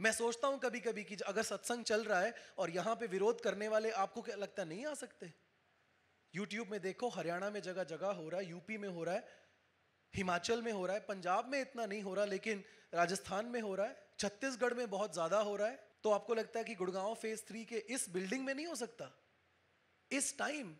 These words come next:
अगले दो मिनट में यहाँ विरोधी आ सकते हैं, डंडा लेके आ सकते हैं, यहाँ आकर के कुछ अनाप शनाप बोल सकते हैं। आप में से कितने हैं जो ठहरे रहेंगे और जो कोई डर के रास्ता, "भैया बच्चों को लेके निकलो यहाँ से, अगले संडे देखेंगे"?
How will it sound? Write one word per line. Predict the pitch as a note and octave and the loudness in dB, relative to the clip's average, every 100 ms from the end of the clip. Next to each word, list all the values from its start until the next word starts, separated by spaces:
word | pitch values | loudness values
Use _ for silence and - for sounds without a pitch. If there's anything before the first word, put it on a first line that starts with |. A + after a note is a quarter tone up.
| G3 | -6
अगले | F#3+ A3+ | 0 2
दो | F3 D3 A#3+ | 2 4 4
मिनट | A#3 C4+ A#3+ | 4 0 0
में | C4+ | -2
यहाँ | B3 A3+ | 0 -2
विरोधी | A3 G#3 G3 G#3+ | -2 -2 -4 -2
आ | F3+ | -4
सकते | F3 E3+ - D#3 | -4 -8 -8 -10
हैं, | C3+ - _ _ _ C#3 | -8 -14 _ _ _ 0
डंडा | F#3 G3 A#3 | 2 6 4
लेके | A#3+ A#3 B3 | 4 0 -4
आ | A#3+ | -4
सकते | - - F#3+ | -6 -10 -12
हैं, | C#3+ B2 _ _ _ _ D3 | -12 -14 _ _ _ _ -4
यहाँ | F3 G3+ G#3+ F3+ - - _ | 2 4 4 0 -10 -20 _
आकर | E3 F#3 A3+ | 2 2 0
के | A3+ A#3 | 0 -4
कुछ | A#3+ - - | -2 -4 -4
अनाप | F#3+ G3 G#3+ | 0 2 2
शनाप | - F#3+ A#3 | 2 4 4
बोल | G#3+ C#4 C4+ | 2 -4 -2
सकते | B3 - F3 | -6 -6 -10
हैं। | C3 B2 _ _ _ _ _ _ | -10 -16 _ _ _ _ _ _
आप | D#3 E3+ F3+ | -2 -2 -2
में | G3+ | -6
से | A3 | -6
कितने | G#3+ - A#3+ C4 | -8 -6 -4 -4
हैं | B3 F#3+ | -4 -4
जो | G#3 G3+ - _ | -6 -6 -16 _
ठहरे | - F3+ G#3 | 2 4 4
रहेंगे | G3 G3 F#3+ D#3 - - - - | 0 -4 -4 -6 -8 -18 -16 -2
और | E3+ | -2
जो | F3+ F3 | -2 -6
कोई | - G3 | -4 -6
डर | C#3+ F#3+ | 0 -2
के | F#3+ G3+ | 0 -6
रास्ता, | D#3 D3+ D#3+ - | -4 -4 -4 -6
"भैया | F3+ D3 F3+ | -8 -6 -8
बच्चों | E3+ D3+ F3 | -8 -10 -10
को | E3+ | -8
लेके | E3 D3+ F3 | -6 -4 -6
निकलो | C#3+ F3 F#3 | -6 -6 -6
यहाँ | D#3+ D3 | -6 -6
से, | C#3 | -6
अगले | C#3 D#3+ | -4 -4
संडे | E3+ D#3 | -6 -6
देखेंगे"? | D3 C3 D#3+ D#3+ | -6 -6 -10 -12